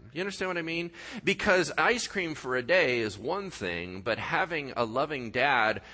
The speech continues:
who would say, "Listen, the ice cream's just an excuse.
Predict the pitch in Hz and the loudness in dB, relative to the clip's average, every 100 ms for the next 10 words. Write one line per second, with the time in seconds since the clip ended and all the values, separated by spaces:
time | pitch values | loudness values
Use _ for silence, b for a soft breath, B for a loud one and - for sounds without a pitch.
0 | B B 175 143 131 - 147 127 127 175 | B B -4 -2 -2 -2 2 2 2 -2
1 | - 123 113 - 143 160 - 110 107 117 | -2 0 0 2 0 0 -4 -6 -2 -2
2 | - 101 98 - - 123 95 - - - | -2 -8 -8 -10 -10 -10 -10 -12 -14 -12
3 | - | -14